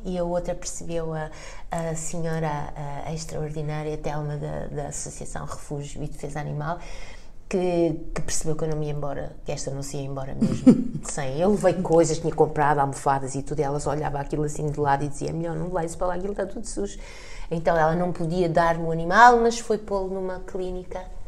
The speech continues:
Speaker 1: onde elas trabalhavam, onde ela esteve dois meses e meio
Speaker 2: A
Speaker 1: a
Speaker 2: recuperar.
Speaker 1: safar. Imagina.
Speaker 2: Vê tu, vê tu.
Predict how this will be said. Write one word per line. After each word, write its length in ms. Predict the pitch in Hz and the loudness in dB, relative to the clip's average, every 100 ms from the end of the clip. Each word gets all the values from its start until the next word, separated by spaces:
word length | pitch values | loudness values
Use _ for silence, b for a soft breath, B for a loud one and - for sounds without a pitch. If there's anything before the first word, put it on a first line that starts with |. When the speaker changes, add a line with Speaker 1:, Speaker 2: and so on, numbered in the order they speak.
| - | -6
Speaker 1:
onde 200 | 156 160 | -6 -4
elas 160 | 156 170 | -4 -4
trabalhavam, 540 | - 175 175 170 180 | -2 -2 -2 -2 -4
onde 60 | 185 | -4
ela 140 | 185 | -4
esteve 260 | 190 196 180 | -2 -2 -2
dois 280 | 170 202 190 | -2 -2 -4
meses 300 | 180 180 170 | -6 -6 -6
e 60 | 170 | -8
meio 180 | 170 160 160 | -6 -6 -2
Speaker 2:
A 40 | |
Speaker 1:
a 20 | 196 | -2
Speaker 2:
recuperar. 360 | - - 202 196 202 196 196 190 190 | -2 0 0 0 0 0 0 -2 -2
Speaker 1:
safar. 40 | - - | -4 -6
Imagina. 520 | 190 170 165 175 165 170 | -4 -4 -4 -6 -6 -4
Speaker 2:
Vê 160 | 175 | -4
tu, 360 | 180 - 190 180 | -4 -2 -2 0
vê 180 | 156 165 | -2 -4
tu. 320 | 165 180 165 | -6 -6 -6